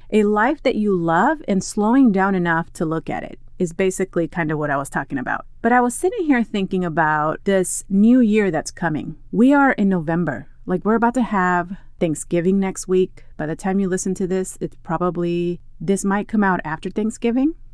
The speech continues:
I'm not sure because, of course, I didn't plan to record right now. <laughs> So I don't know what the schedule is gonna be for this episode, but I'm pretty sure it's gonna come out probably after Thanksgiving. And then December is here. I mean, think about that. We are literally about to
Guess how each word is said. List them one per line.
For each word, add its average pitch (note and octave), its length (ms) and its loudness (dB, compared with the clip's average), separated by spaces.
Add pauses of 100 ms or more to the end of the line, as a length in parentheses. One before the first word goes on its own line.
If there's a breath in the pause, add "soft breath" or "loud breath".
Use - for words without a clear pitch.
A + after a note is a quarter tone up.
I'm E3 100 -2
not E3 160 -2
sure D#3+ 220 -4
because, E3 320 -4
of D3 100 -12
course, D#3 320 -4
I D3+ 120 -4
didn't D3+ 240 -2
plan D3 400 -2
to E3+ 100 -4
record D#3 400 -4
right F#3 160 2
now. A3+ 340 4 (140)
<laughs> - 340 -4
So E3+ 320 0
I D#3+ 140 0
don't E3+ 260 0
know F#3+ 380 2
what F#3 160 2
the E3+ 100 -2
schedule F3+ 380 0
is F3 60 -4
gonna E3 160 0
be F3+ 120 0
for F3 140 -4
this D#3+ 180 0
episode, F#3 400 -2
but F#3 80 2
I'm F3 120 0
pretty A#3+ 200 2
sure A3+ 220 -2
it's F#3+ 100 -2
gonna F3+ 160 -4
come F3 180 -2
out D3+ 200 -2
probably F#3 400 0
after E3 200 -2
Thanksgiving. D3 640 -4
And G3 200 2
then C#4 280 6 (120)
December G3 560 0
is D#3+ 140 -4
here. - 420 -4 (260)
I G3 60 0
mean, G3 180 2
think A#3+ 280 2
about E3 360 -2
that. A#2 240 -8 (240)
We G3+ 220 2
are B3 120 2
literally G#3 540 0
about E3 460 0
to F3 220 0